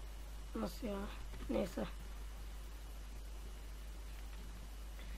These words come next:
Şimdi sana şöyle gelip kay.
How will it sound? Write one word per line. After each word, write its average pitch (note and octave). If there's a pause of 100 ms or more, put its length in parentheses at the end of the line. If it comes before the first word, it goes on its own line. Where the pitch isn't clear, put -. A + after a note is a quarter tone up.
(560)
Şimdi G#3+
sana A3+
şöyle A3
gelip E4+
kay. E4+